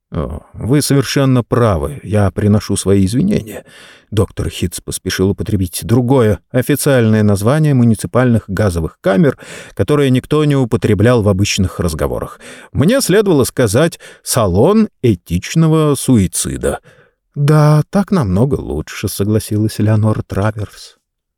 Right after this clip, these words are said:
«Этот ваш ребенок, кого бы вы ни выбрали, мистер Уэллинг, будет жить на счастливой, просторной, чистой и богатой планете.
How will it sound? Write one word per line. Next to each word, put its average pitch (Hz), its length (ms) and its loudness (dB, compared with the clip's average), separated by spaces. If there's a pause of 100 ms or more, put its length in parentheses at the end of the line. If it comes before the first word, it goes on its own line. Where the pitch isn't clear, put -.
(140)
«Этот 214 300 0
ваш 190 400 0
ребенок, 147 880 0
кого 131 280 2
бы 117 120 4
вы 113 220 4
ни 104 140 4
выбрали, 110 500 0
мистер 65 420 -6
Уэллинг, 65 540 -2 (1040)
будет 208 340 2
жить 151 320 2
на 190 140 2
счастливой, 160 680 2
просторной, 147 680 0
чистой 131 440 0
и 120 40 2
богатой 113 440 0
планете. 117 640 0